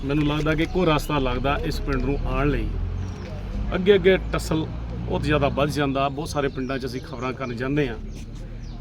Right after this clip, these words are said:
ਤੇ ਟਸਲ ਕਿਤੇ ਕਿਤੇ ਬਹੁਤ ਘਾਤਕ ਹੋ ਜਾਂਦਾ।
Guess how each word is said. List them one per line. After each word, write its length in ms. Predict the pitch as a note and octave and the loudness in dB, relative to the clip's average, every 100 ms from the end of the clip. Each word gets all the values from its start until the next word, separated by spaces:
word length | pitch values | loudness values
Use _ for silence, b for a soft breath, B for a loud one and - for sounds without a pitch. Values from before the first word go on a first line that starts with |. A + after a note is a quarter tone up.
| - | 2
ਤੇ 100 | G3+ | 4
ਟਸਲ 500 | - G#3 - A3 G#3 - - - | 6 4 6 6 6 2 -10 -6
ਕਿਤੇ 220 | F#3 F3+ G3 | 0 2 4
ਕਿਤੇ 260 | F3+ G3 | 4 4
ਬਹੁਤ 380 | E3+ G#3+ A#3+ - | 4 4 0 -2
ਘਾਤਕ 440 | D#3+ - G3+ A3 | 0 8 10 10
ਹੋ 220 | F3 D3 B2+ | 6 4 2
ਜਾਂਦਾ। 280 | A2+ G#2 | -2 -8